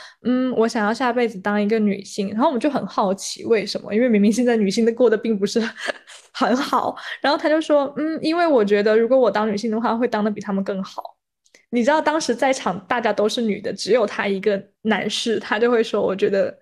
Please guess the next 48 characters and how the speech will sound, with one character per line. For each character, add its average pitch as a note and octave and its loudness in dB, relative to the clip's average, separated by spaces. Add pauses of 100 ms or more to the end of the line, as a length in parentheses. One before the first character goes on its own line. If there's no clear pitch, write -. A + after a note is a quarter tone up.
我 G3+ 0
会 G#3+ 0
当 G#3 0
得 G3+ 0
比 F#3+ -4
大 G3 -2
家 G3 -2
都 - -2
好。” - -4
然 A#3 4
后 C#4 2
我 - 0
们 C4+ 0
就， D4 4
当 D4 2
时 C#4 4
我 A3+ 6
的 G3 2 (1000)
我 C#4 4
就 E4 4
很 F4 2
想 D#4 0
听 D4+ 0
听 D4+ 0
你 A#3+ 0
在 C4 2
说 C#4+ 2
些 C#4 2
什 C#4 -2
么 - -6
玩 - -2
意 G#3+ 0
儿， A3+ 2
然 G#3+ 2
后 A#3+ 4
就 C4 2
继 C4 -2
续 C#4 -4
问 C#4 2
了 G#3+ -2
下 G#3+ -6
去。 - -8
然 - 0
后 C4+ 2
他 C#4 -2
就 C#4 0
说， B3 0 (480)
呃， G#3+ -2